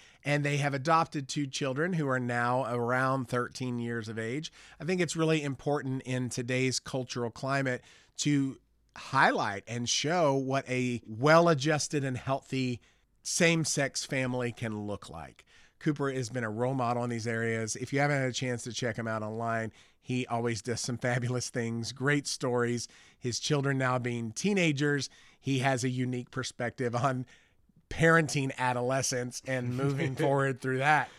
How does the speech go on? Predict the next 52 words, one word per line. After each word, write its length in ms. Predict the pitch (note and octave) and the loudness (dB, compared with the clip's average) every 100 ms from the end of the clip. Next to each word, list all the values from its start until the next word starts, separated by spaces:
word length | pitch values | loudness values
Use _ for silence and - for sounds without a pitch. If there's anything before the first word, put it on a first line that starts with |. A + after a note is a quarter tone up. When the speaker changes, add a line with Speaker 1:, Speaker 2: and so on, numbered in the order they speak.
| - - _ _ _ _ - | -20 -20 _ _ _ _ -10
Speaker 2:
Right. 180 | A2+ B2+ | -8 -2
I 100 | D#3 | 2
think 220 | G3+ F#3 | 4 4
kind 200 | F3 D#3 | 2 2
of 80 | B2 | 2
the 100 | C#3 | 0
funny 260 | - B2+ | 0 -2
thing 260 | B2+ B2+ B2 | -2 -4 -4
is 100 | A2+ | -2
that 120 | A#2+ | -2
we 120 | A#2+ | -4
think 220 | A2 B2 A2+ | -4 -4 -4
that 280 | A2 - | -8 -8
being 180 | A#2 C3 | -6 -4
a 60 | A#2+ | -4
gay 220 | A2+ A2+ | -4 -6
parent 400 | - B2 A#2+ A#2+ | -4 -4 -4 -6
is 120 | A#2+ | -8
so 240 | - C#3 B2+ | -6 -6 -6
much 220 | A#2+ - | -6 -8
different 380 | A#2 A2+ A2 - | -10 -10 -12 -10
from 160 | A#2+ | -10
being, 480 | A2+ A#2 A#2 A2+ A2+ | -8 -6 -6 -6 -10
you 160 | C3 A2+ | -10 -8
know, 280 | A2 G#2 G#2 | -6 -8 -10
a, 280 | G#2 G2+ A2+ | -12 -12 -12
a 40 | |
straight 380 | - B2 A2 F#2+ | -10 -8 -8 -10
parent 360 | - G#2+ G#2 G2+ | -12 -10 -10 -8
or 200 | A2+ G#2 | -6 -6
a, 180 | G#2 - | -8 -10
you 100 | A2 | -12
know, 60 | F#2+ | -8
heteronormative 760 | C3 B2+ A#2+ A2 A2 G#2+ A2+ | -6 -4 -4 -4 -8 -8 -10
parent, 320 | A2+ G#2+ G#2 | -10 -10 -8
when 140 | C#3+ D3 | -6 -6
it's 160 | - | -4
like, 380 | C#3 C3 B2 - - - | -4 -2 -4 -10 -20 -10
you 140 | G#3 A3 | -2 -2
still 480 | - - C#3+ C3+ | -2 -4 0 0
deal 400 | A#2 F2+ B2 A#2+ | -2 -4 -2 0
with 140 | A2+ - | -2 -6
the 80 | A#2 | -6
same 320 | B2 A#2 A2+ | -4 -4 -4
problems. 680 | A2+ G#2+ G#2+ G2+ G2+ A#2 A#2+ | -4 -2 -2 -4 -8 -8 -8
It's 220 | - - | -6 -6
just, 500 | D3 C3 A#2+ - - - - | 0 0 0 -4 -10 -20 -14
you 100 | B2 | -6
know, 180 | A#2 A2+ | -2 0
instead 380 | B2+ B2+ - B2+ | -2 -2 -4 -2
of 80 | |
a 80 | B2 | -2